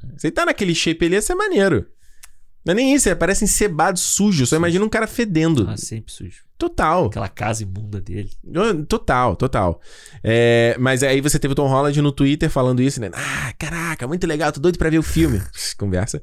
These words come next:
Speaker 1: Uhum.
Speaker 2: E o Jared Leto postou também, né? "Doido pra meter minha-", como é que é? "Meter minhas garras nisso aí."
Speaker 1: Mano, esse filme do Morbius aí, cara, vai ser uma pataquada também.
Speaker 2: Tu acha? Eu, eu não, não, vai.
Speaker 1: Quem que é o diretor do filme do Morbius? É o
Speaker 2: Boa pergunta. Deixa eu
Speaker 1: Porque o
Speaker 2: procurar aqui.
Speaker 1: primeiro, o diretor do primeiro Venom, né? Quando falaram quem
Speaker 2: É o
Speaker 1: era
Speaker 2: Fletcher, né?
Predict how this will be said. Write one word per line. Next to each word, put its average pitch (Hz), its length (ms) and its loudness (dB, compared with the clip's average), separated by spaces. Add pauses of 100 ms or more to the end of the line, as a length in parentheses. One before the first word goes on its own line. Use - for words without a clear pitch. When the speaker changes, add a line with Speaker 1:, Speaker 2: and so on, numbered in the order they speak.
Speaker 1:
Uhum. 98 320 -6
Speaker 2:
E 147 220 4
o 156 100 4
Jared 151 240 2
Leto 170 200 2
postou 135 280 0
também, 98 260 0
né? 90 200 -2 (140)
"Doido 131 300 2
pra 143 140 2
meter 131 320 2
minha-", 95 560 0 (560)
como 110 120 -6
é - 20 -4
que 135 80 -2
é? 135 60 0
"Meter 117 200 -2
minhas 98 220 -2
garras 98 420 0
nisso 87 260 -6
aí." - 220 -12 (560)
Speaker 1:
Mano, - 260 2 (100)
esse - 280 -6
filme 170 160 -8
do 123 100 -4
Morbius 101 380 -8
aí, 98 100 -6
cara, - 300 -12 (100)
vai - 100 -12
ser - 240 -14 (120)
uma - 100 -10 (100)
pataquada - 640 -12
também. - 380 -18
Speaker 2:
Tu 170 80 0
acha? - 200 -4
Eu, 180 400 0 (200)
eu 143 200 4
não, 214 240 0
não, 123 220 -2
vai. 95 340 -2
Speaker 1:
Quem - 140 -4
que 311 60 -4
é - 20 -4
o 277 60 -6
diretor 185 400 -4
do 120 80 -6
filme 113 200 -10
do 101 120 -6
Morbius? 104 420 -8
É 127 100 -6
o - 140 -8
Speaker 2:
Boa 104 240 0
pergunta. 113 460 0
Deixa 113 240 -4
eu 107 40 2
Speaker 1:
Porque 135 80 4
o 226 60 8
Speaker 2:
procurar - 140 4
aqui. - 60 -2
Speaker 1:
primeiro, 208 200 4
o 151 60 0
diretor 170 300 2
do 269 80 -4
primeiro 175 340 0
Venom, 135 340 -2
né? 143 160 -2
Quando - 220 -6
falaram 139 320 0
quem 117 240 -4
Speaker 2:
É - 20 2
o 143 60 2
Speaker 1:
era 131 140 0
Speaker 2:
Fletcher, 113 500 -2
né? 113 180 -4